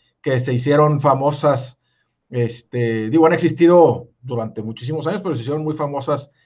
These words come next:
en aquel Super Bowl de Chicago contra Patriotas, si mal no recuerdo, en donde anota el refrigerador Perry, que era uno de los,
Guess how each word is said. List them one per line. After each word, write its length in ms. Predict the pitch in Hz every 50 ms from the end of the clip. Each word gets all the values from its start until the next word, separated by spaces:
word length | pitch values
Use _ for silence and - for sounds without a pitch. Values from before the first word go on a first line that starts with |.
| _ _
en 140 | 131 127 127
aquel 240 | 120 - 151 143 -
Super 300 | 165 156 - - 156 135
Bowl 300 | 131 135 139 151 151 143
de 400 | 143 147 147 151 156 156 156 156 - - _ _ _ _ _ _ _ _ _ _ -
Chicago 640 | - 156 - 143 147 - 170 185 196 208 214 196 185
contra 320 | 185 160 151 151 139 123
Patriotas, 460 | 135 123 123 147 - - - 185 -
si 80 | 156 151
mal 120 | 156 160 160
no 100 | 170 156
recuerdo, 380 | 151 151 - 156 156 165 165
en 120 | 160 156 151
donde 400 | 143 143 139 127 131 131 127 123
anota 880 | 120 123 131 143 147 147 - 160 156 151 143 135 120 104 92 87 - _ _ _ _ _ _ _ _ _ _ _ _ _
el 140 | - 127 120
refrigerador 680 | 120 123 120 120 117 123 123 113 110 120 135 139 135
Perry, 260 | - 147 135 139 139 123
que 100 | 135 131
era 120 | 131 135
uno 220 | 135 135 135 135
de 80 | 131 120
los, 280 | 113 107 - - -